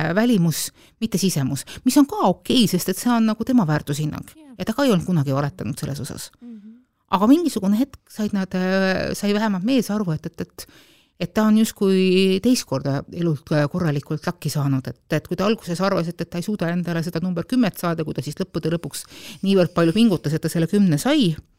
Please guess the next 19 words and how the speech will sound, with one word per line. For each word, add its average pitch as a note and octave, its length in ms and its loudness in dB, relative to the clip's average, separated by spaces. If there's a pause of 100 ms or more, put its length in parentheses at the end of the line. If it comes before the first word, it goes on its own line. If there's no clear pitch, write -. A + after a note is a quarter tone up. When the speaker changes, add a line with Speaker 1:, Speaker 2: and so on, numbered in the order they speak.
(480)
Speaker 1:
et F3+ 100 -2
siis G#3+ 200 2
nüüd C4 160 10
on G#3 120 6
see, C4 240 2
et, - 120 -10
et, - 280 -10 (460)
et F#3+ 100 -6
kes A#3+ 200 2
kurat - 280 -2
ütles, G3+ 260 0
et E3+ 140 0
see F#3 160 2
asi G3+ 160 0
on F3 80 0
te-, A3+ 160 0
tegelikult G3 440 -2
kümme A3+ 240 6
on. B2+ 220 -2